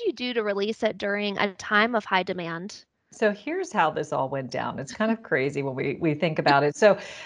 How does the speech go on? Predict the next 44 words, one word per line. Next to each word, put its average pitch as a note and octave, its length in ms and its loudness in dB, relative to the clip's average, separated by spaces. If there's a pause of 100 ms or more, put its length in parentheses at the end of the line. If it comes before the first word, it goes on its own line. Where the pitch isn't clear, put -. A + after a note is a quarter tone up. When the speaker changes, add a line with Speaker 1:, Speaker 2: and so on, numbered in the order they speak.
(120)
Speaker 2:
uh, G3 180 8
my G3+ 180 4
co-author, A#3+ 520 4
Jo F3 200 2
Allen, D3+ 360 0
and C#3 120 -2
I B2+ 160 -2
were C3 120 -2
working C#3 340 -4
as C3+ 140 -6
subject D3 420 -2
matter C3+ 300 0
experts C3 500 -2
for C#3 140 -2
a C3 40 0
mutual C3 380 -2
client, C3 500 -2
and D#3 140 2
we D3+ 120 4
were E3 180 8
asked D3+ 360 2
to E3 60 -4
do C#3+ 360 6
a D3 140 6
webinar C3+ 760 2 (480)
on D3+ 380 8
the D3 120 4
future C#3+ 540 0
of C3 180 2
meetings. C3+ 720 0 (100)
And D3 540 6
that E3+ 240 6
was D#3+ 540 4 (260)
the D#4+ 100 -2
first F3 380 0
week F#3+ 140 2
of F#3 100 2
March D3 380 0 (160)
twenty C#3 300 -2
twenty. - 380 -8 (640)
And A#3 180 6
we F#4+ 120 4
said, F3 540 6
"Oh B4 180 8